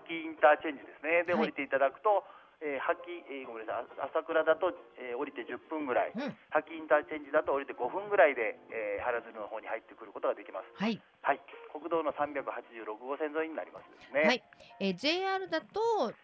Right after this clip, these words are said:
Speaker 2: 筑後吉井駅。
Speaker 1: そうですね。はい。お隣になりますけれども、おー、筑後の吉井の方ですね。
Speaker 2: うん。
Speaker 1: 浮橋になりますけども、吉井駅の方からお車で十分ぐらい。
Speaker 2: はい。でも、
Speaker 1: はい。
Speaker 2: こ-、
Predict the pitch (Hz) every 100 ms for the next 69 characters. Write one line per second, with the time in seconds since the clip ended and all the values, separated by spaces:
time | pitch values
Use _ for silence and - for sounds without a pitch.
0 | _ _ - - 277 240 233 214 254 208
1 | 208 185 160 - 190 196 156 165 165 160
2 | 170 160 147 156 160 - 160 165 196 139
3 | 127 123 120 113 107 - 117 123 - -
4 | 151 135 113 143 156 151 127 104 107 95
5 | 98 170 247 294 226 160 143 117 110 104
6 | 113 151 170 135 - 139 131 110 113 104
7 | - - - 151 156 160 - 139 143 151
8 | 123 101 110 139 110 92 - - 143 185
9 | 185 208 247 156 - 349